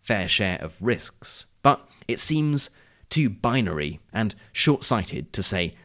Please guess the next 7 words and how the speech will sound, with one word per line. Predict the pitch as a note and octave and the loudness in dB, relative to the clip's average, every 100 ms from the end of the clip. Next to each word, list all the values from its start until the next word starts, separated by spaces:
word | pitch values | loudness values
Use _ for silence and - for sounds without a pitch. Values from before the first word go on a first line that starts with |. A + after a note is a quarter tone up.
| _ _ | _ _
childhood | - A2 G2+ G2+ F#2 | 0 2 2 0 -2
now | F#2+ E2+ D#2 | -2 -4 -6
is | B1 - _ | -6 -6 _
simply | - G2+ G2 E2+ - _ - | -6 -6 -4 -8 -8 _ -2
better | G2+ - G#2 G2+ G1+ | -2 0 0 0 -4
or | - C2+ - | -6 -8 -6
worse. | F2+ F2+ - - - | -2 -2 -2 -8 -8